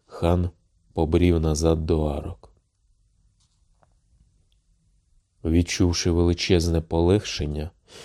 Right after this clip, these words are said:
хлопець поспішив вслід за ним.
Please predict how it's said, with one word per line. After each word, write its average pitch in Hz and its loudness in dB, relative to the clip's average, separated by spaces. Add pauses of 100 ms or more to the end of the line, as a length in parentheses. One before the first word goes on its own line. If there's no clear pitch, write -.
(200)
хлопець 123 2
поспішив 104 -2 (300)
вслід 87 -2
за 85 0
ним. 76 -6